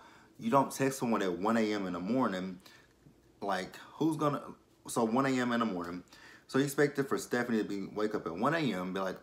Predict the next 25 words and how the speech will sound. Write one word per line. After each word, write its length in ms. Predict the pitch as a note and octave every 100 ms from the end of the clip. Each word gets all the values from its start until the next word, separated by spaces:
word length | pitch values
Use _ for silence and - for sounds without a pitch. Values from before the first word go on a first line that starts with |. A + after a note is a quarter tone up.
| -
"Tra-, 180 | - - - _ -
Tra-, 180 | - -
Travis, 500 | - C#3 G2+ - - - -
Travis, 460 | - B2 D#2 - - _ - - - _ -
Deandra, 480 | A2+ D3 C#3 G#2+ F2+
she 140 | A2+
just 260 | B2 B2+ -
texted 280 | A2+ -
me. 120 | F2+ D#2+ - - -
She 120 | -
just 160 | - A#2+
told 220 | C#3 C3
me 60 | G#2
to 60 |
tell 220 | G2+ A#2 A2+
you 220 | F2 F2
she's 260 | - F#2
not 180 | F#2+ B2
gonna 140 | G2 F2+
be 80 |
able 120 | F#2 E2+
to 60 |
make 280 | E2+ F2 E2
it 100 | D#2
to 300 | - E2 E2